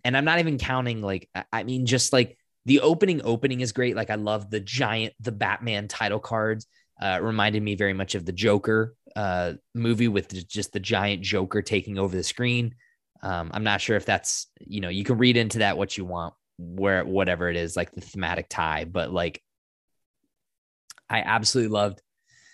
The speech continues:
everything in that opening sequence with the takedown of the mayor and, and the Riddler being in his apartment, uh, the subtle tie of, like, the very beginning. It's like, you got these guys looking through the goggles and you see this kid in, like, the ninja costume, but then he's, like, he's p-,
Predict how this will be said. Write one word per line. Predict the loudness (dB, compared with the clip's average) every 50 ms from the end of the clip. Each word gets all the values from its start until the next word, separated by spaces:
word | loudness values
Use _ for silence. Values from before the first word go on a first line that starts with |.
| _ _ _ _ _ _ _ 0
everything | 2 2 4 4 4 4 4 2
in | 4 4
that | 2 2
opening | 2 2 0 0 0 -4 -2
sequence | -2 -2 -2 -2 -2 -2 -4 -2 -2
with | -2 -2 -2 -2
the | -2 -6
takedown | -4 -2 -2 -2 0 0 0 2 2 0 0 -2
of | -2
the | -2
mayor | -2 0 0 2 2 2 2 4 4 4 4 2 0 -2
and, | -6 -6 -6 -8 -12 -12 -8
and | -8 -6 -6
the | -4
Riddler | -2 0 0 2 4 2 2
being | 2 2 0 -2
in | -4
his | -4 -4 -6
apartment, | -6 -6 -2 0 0 0 0 -2 -2 -2 -4 -4 -6 -4
uh, | -4 -4 -4 -6
the | -8 -2 -2 -2
subtle | 0 2 2 2 4 4 4 2 2
tie | 0 -2 -2 0 2 2 2 2
of, | 0 0 -2
like, | -2 -2 -2 -4
the | -2
very | 0 2 2 2
beginning. | 0 -2 -4 -4 -6 -8
It's | -8 -8
like, | -8 -6 -6
you | -4
got | -2 -2 -2
these | -2 -4 -2
guys | 0 0 0 0 0
looking | -2 -6 -6 -8
through | -8
the | -6 -4
goggles | -2 2 2 2 2 2 0 -2 -2
and | -2 -6
you | -8
see | -6 -4 -4
this | -4 -6
kid | -6 -6 -6 -6 -4
in, | -6 -8 -10 -10 -6
like, | -4 -2 -2 -2 -2
the | -2 -2
ninja | 0 2 2 2 2 2 0
costume, | 2 0 0 0 0 -2 -2 -2 -4 -4 -4
but | -6 -6 -6
then | -6 -8
he's, | -8 -6 -6
like, | -6 -6 -8 _ _ _ _ _ _ _ _
he's | -4 -2 -2 -4 -6 _ _ _ _ _ _ _ _ _ _ -20
p-, | -20